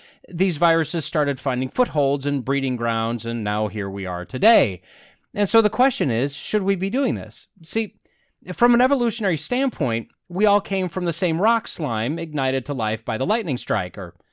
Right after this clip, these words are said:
some other such similar fairy tale. So since you and I are related to monkeys and bats, and bananas, and houseplants, and pigs and mice, and everything in all of, you know, creation,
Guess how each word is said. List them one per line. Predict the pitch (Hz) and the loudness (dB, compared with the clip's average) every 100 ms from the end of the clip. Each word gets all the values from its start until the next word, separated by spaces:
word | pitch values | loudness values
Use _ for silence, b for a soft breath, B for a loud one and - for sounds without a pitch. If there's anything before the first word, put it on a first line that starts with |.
| _ | _
some | - 135 113 | -6 -4 -2
other | 104 | -2
such | 98 - 101 | -2 -4 -4
similar | - 110 101 | -2 -2 -2
fairy | 95 202 170 | -2 0 0
tale. | 120 107 85 b b b | -2 -4 -4 b b b
So | - | 0
since | 208 226 175 | 2 2 2
you | 240 208 | 2 4
and | |
I | 185 208 | 4 4
are | 165 | 4
related | 151 156 151 151 | 4 2 2 0
to | 165 | 0
monkeys | 160 135 135 135 | 0 0 0 -2
and | 202 | -2
bats, | 147 104 127 - - b b b - | 0 0 -2 -6 -16 b b b -4
and | 147 | 2
bananas, | 165 160 120 113 147 - | 4 4 4 2 -2 -4
and | 147 | -6
houseplants, | 135 160 170 - 127 101 107 135 | 0 2 2 -2 -6 -6 -6 -6
and | 135 120 | -6 0
pigs | 180 160 139 | 0 0 0
and | 135 | 0
mice, | 147 127 123 143 | 2 2 0 0
and | 147 | 0
everything | 135 131 139 | 0 0 0
in | 127 | 2
all | 165 226 180 | 4 6 4
of, | 120 _ b b b - | -2 _ b b b -14
you | - | -14
know, | - | -12
creation, | - 135 123 131 113 110 156 | -2 2 4 4 4 2 0